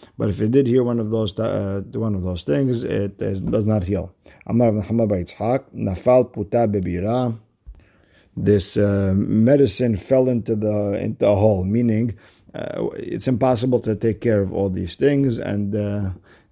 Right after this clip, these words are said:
eh, therefore it's very hard to do. Now the Gemara asks a very simple question. "Ma'ir yabanim afilu banot nami." Why dafka boys? Even the, the girls are allowed to walk with it if it's for medicinal purposes. "Ma'ir yaketanim afilu gdolim nami." Why little children, even big,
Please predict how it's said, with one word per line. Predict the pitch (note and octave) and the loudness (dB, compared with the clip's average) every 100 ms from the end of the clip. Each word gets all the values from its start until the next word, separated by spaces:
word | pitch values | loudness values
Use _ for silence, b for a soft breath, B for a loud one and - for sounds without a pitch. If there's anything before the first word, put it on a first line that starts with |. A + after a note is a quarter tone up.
| - | -10
eh, | - - G2 | -4 -2 -2
therefore | - - G#2 F#2+ A2+ G#2 G2 | -4 -2 0 2 2 2 2
it's | - G#2+ A#2+ | 0 -4 -2
very | A2 F#2+ | -2 0
hard | G#2 F#2+ | -2 -2
to | G2 | -2
do. | F#2+ F2 - _ _ _ - B B B B B | -2 -2 -6 _ _ _ -20 B B B B B
Now | A#2+ B2+ | 0 2
the | B2+ | 2
Gemara | A2+ A2+ | 2 0
asks | F#2+ A2 G#2 - | 0 -2 -4 -6
a | A2+ | -4
very | G2 F#2 | -2 -4
simple | F#2 F2+ A#2 | -6 -8 -2
question. | D#3 - G#2+ | -2 0 0
"Ma'ir | G#2 C3 A#2 | 2 2 2
yabanim | A2+ G2+ F#2+ G2+ A2+ | 2 2 0 0 0
afilu | A2 A2+ A#2+ | -2 0 0
banot | A#2 B2+ - | 0 -2 -2
nami." | D#3 C#3+ G#2+ | 0 0 0
Why | G2 A2+ B2 | -2 -2 -2
dafka | B2 A#2 - G#2 | -2 -4 -4 -4
boys? | F#2 F#2+ G#2+ | -2 -2 -2
Even | A2+ B2 C3 | -4 -2 -2
the, | B2+ C3 | 0 0
the | C#3+ | 2
girls | F3+ E3 | 2 4
are | B2+ | 2
allowed | A2 | 2
to | G#2+ | 0
walk | G#2+ F#2 | -2 -4
with | G2 | -8
it | G2+ | -8
if | G#2 | -10
it's | F2+ | -10
for | G#2 | -6
medicinal | G#2 G2+ F#2+ G2+ G2+ | -4 -4 -4 -4 -4
purposes. | G#2 F#2+ F2 F2 G2 | -4 -4 -4 -4 0
"Ma'ir | A2+ C3 A2+ | 2 2 2
yaketanim | A2 - G2+ G2 G2 G#2+ | 0 -2 -6 -4 -2 -4
afilu | G2+ A#2 C3 | -2 -2 2
gdolim | B2+ C3 D3+ | 2 2 2
nami." | E3+ F3 A2+ | 2 2 2
Why | G2 A2 | 2 0
little | B2 B2 A#2 | 0 -2 -2
children, | G#2+ G#2 A#2+ | -2 -2 -2
even | A#2 C3+ | 0 0
big, | D3+ | 2